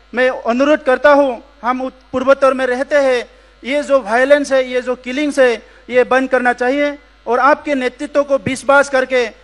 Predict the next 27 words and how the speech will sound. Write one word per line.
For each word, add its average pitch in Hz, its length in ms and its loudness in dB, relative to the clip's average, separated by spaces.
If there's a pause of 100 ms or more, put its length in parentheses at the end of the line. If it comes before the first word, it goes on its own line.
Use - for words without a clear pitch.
(180)
हमने 277 340 2
जो 269 500 2 (380)
इतना 311 360 0
बड़ा 285 240 6
काम 269 300 2
किया 269 260 2
है, 269 160 4
हम 247 220 -2
लोग 269 140 0
को 269 140 2
जो 247 140 2
मिला 254 300 2
है, 254 300 2 (680)
उन 311 160 4
लोग 320 240 2
को 294 80 -2
भी 277 140 -6
विश्वास 254 460 -2
करके 254 280 -4
आगे 233 260 0
आना 240 260 0
चाहिए। 262 420 -4 (320)
मैं 247 100 -4
इनको 247 340 -2
विनती 226 340 -6
करता 214 300 -4
हूँ। 208 240 -6